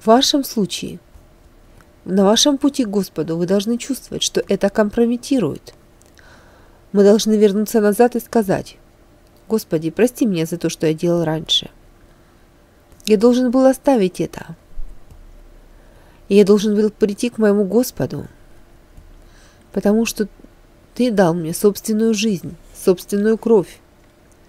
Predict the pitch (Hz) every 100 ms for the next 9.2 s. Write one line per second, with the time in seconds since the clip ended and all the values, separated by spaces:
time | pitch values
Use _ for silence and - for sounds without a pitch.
0 | _ _ _ _ _ _ _ _ 185 180
1 | 226 247 - 190 156 160 165 185 185 -
2 | 170 190 226 208 - 151 156 151 - 185
3 | 190 185 180 165 160 165 160 165 - -
4 | 185 185 151 _ - - _ _ _ _
5 | _ - 180 - 247 240 196 185 165 185
6 | 180 180 180 185 160 165 208 - 170 160
7 | 190 240 226 185 156 165 - 165 175 170
8 | 170 170 165 170 185 208 170 160 - 151
9 | 156 165